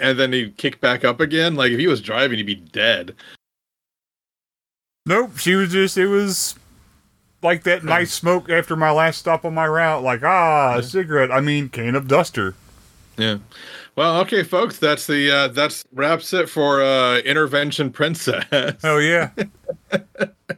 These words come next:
Speaker 1: We'll talk about heroin next episode. <laughs>
Speaker 2: If you or a loved one needs help.
Speaker 1: Yeah.
Speaker 2: Oh,
Speaker 1: Yeah, my
Speaker 2: here
Speaker 1: wife
Speaker 2: we
Speaker 1: and I
Speaker 2: go.
Speaker 1: was,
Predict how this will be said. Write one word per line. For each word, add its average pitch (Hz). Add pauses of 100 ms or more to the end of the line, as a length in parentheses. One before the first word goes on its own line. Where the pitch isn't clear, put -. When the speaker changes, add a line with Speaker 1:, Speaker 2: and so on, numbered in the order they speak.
(580)
Speaker 1:
We'll 214
talk 135
about 180
heroin 160
next 113
episode. 117 (120)
<laughs> - (100)
Speaker 2:
If -
you 165
or 104
a 95
loved 120
one 90
needs 95
help. 123 (1120)
Speaker 1:
Yeah. 101 (1400)
Speaker 2:
Oh, 120
Speaker 1:
Yeah, 120
my 139
Speaker 2:
here 139
Speaker 1:
wife 143
Speaker 2:
we 127
Speaker 1:
and 135
I 127
Speaker 2:
go. 120
Speaker 1:
was, 101